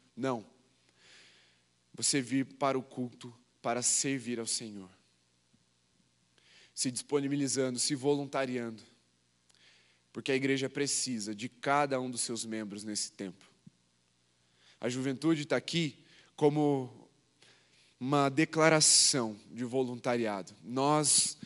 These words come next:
estamos prontos para servir a igreja. Nós estamos servindo esse culto, em primeiro lugar, ao Senhor,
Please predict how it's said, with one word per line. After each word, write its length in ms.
estamos 600
prontos 480
para 240
servir 420
a 60
igreja. 480
Nós 180
estamos 380
servindo 440
esse 180
culto, 320
em 60
primeiro 320
lugar, 260
ao 80
Senhor, 540